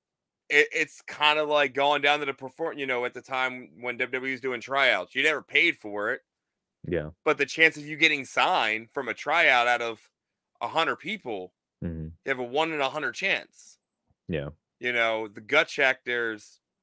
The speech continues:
Speaker 1: there were sixty of us.
Speaker 2: Mm-hmm.
Speaker 1: Was I getting signed out of sixty? Hell no. Did
Speaker 2: Mm-hmm.
Speaker 1: I have a, did I have a hope that I could? Absolutely. I gave everything I
Speaker 2: Mm-hmm.
Speaker 1: had. You
Speaker 2: Yeah.
Speaker 1: know,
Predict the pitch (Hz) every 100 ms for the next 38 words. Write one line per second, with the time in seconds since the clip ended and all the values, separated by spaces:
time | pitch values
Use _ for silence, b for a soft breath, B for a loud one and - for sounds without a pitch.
0 | _ _ _ _ _ 117 113 107 - 131
1 | 165 170 165 202 - - _ _ _ _
2 | - 90 82 80 - _ _ _ _ _
3 | _ - 123 127 131 143 143 - 147 151
4 | 147 131 165 - 190 _ - 233 220 147
5 | 92 - _ _ _ 156 151 147 143 156
6 | 160 147 127 - 143 156 156 160 165 131
7 | 127 147 175 190 190 190 220 220 143 139
8 | - 131 123 110 82 98 104 135 135 135
9 | 135 135 123 123 123 80 - - b b
10 | b 92 85 113 104 98